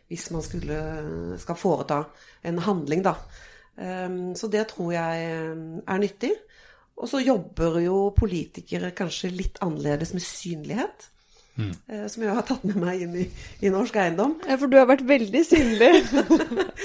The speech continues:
Speaker 1: Ja,
Speaker 2: Ja.
Speaker 1: eh, og det var litt av oppdraget jeg fikk også av styret, da de ansatte meg. Eh, målet deres, eh, altså de ville gjerne bruke dette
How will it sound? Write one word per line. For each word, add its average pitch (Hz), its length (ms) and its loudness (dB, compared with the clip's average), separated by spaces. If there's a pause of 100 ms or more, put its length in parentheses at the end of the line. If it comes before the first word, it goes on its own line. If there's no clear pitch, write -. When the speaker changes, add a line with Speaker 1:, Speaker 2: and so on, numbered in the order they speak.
(260)
Speaker 1:
Ja, 202 280 2
Speaker 2:
Ja. 113 160 -4
Speaker 1:
eh, 254 600 -2
og 226 100 -4
det 226 120 0
var 233 120 -4
litt 208 180 -6
av 214 140 -2
oppdraget 160 320 -6
jeg 175 120 -2 (180)
fikk - 60 -16
også 170 200 -6
av 170 80 -6
styret, 202 400 -6
da 208 140 -8
de 202 160 -6
ansatte 170 400 -8
meg. 202 140 -4 (680)
Eh, 220 460 -10
målet 190 400 -2
deres, 196 480 -6 (140)
eh, 214 520 -8 (280)
altså 202 260 0
de 196 100 -8
ville 190 200 -4
gjerne 180 200 -2
bruke 196 400 -4
dette 180 320 -6